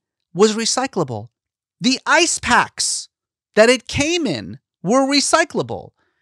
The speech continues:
And I just, I mean, that was it, man. Once I saw that, I was like, "I am a Green Chef customer for life." So go to greenchef dot com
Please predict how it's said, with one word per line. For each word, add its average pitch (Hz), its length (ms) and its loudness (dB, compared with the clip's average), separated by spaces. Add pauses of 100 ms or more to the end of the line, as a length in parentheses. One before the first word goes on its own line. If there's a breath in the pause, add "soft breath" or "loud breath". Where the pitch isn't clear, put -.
(200)
And 190 160 0
I 254 220 2
just, 185 600 -4 (160)
I 165 120 0
mean, 165 340 -6
that 220 160 4
was 131 140 -2
it, 117 160 0
man. 117 260 -12
Once 247 220 -2
I 208 80 -2
saw 170 240 0
that, 156 360 0
I 147 120 -6
was 143 160 -6
like, 139 260 -2
"I 170 160 0
am 165 160 -2
a 120 60 -8
Green 170 500 -10
Chef - 500 -4
customer 117 640 -8 (400)
for - 240 -4
life." 110 340 -10
So - 360 0 (560)
go 156 160 4
to 165 80 0
greenchef 180 720 -4 (160)
dot 139 280 0
com 156 440 -4